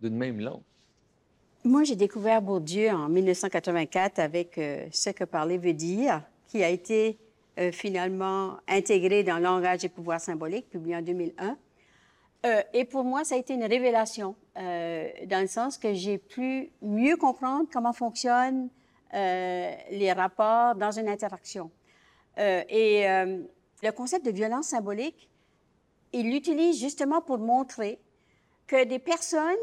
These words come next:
Speaker 2: qui détiennent ce qu'il appelle la langue légitime, et j'aime beaucoup mieux le terme langue légitime que langue standard, parce que légitime, ça dépend des lieux.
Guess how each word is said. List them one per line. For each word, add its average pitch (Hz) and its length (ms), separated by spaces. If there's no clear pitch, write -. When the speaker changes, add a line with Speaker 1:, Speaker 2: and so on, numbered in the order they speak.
Speaker 2:
qui 233 120
détiennent 262 580
ce - 140
qu'il 285 160
appelle 277 240
la 240 120
langue 226 240
légitime, 220 500
et 202 60
j'aime 202 180
beaucoup 226 240
mieux 262 160
le 247 140
terme 226 280
langue 196 320
légitime 208 540
que 185 100
langue 165 240
standard, 175 560
parce 208 160
que 220 80
légitime, 240 560
ça 202 160
dépend 202 380
des 220 180
lieux. 190 380